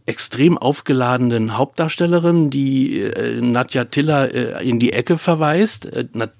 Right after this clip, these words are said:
das sagt nichts gegen Nadja Tiller, aber, mm, sie ist eben doch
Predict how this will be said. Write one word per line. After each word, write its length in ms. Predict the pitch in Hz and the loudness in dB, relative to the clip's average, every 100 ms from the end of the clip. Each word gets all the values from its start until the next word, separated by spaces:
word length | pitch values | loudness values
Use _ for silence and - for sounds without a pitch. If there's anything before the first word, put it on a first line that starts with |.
| - - | -20 -18
das 160 | - | -10
sagt 200 | - - | -6 -2
nichts 220 | 143 127 - | 0 0 0
gegen 220 | 117 110 | 0 0
Nadja 280 | 113 - 107 | -2 -4 -4
Tiller, 340 | 139 160 135 | 0 2 2
aber, 200 | 117 127 - - - - - - _ | 0 -2 -4 -14 -12 -14 -16 -20 _
mm, 320 | 147 135 123 | 2 6 6
sie 260 | 131 117 135 | 4 0 0
ist 260 | - - - | 0 0 2
eben 240 | 139 139 | 4 4
doch 260 | 117 - | 4 -2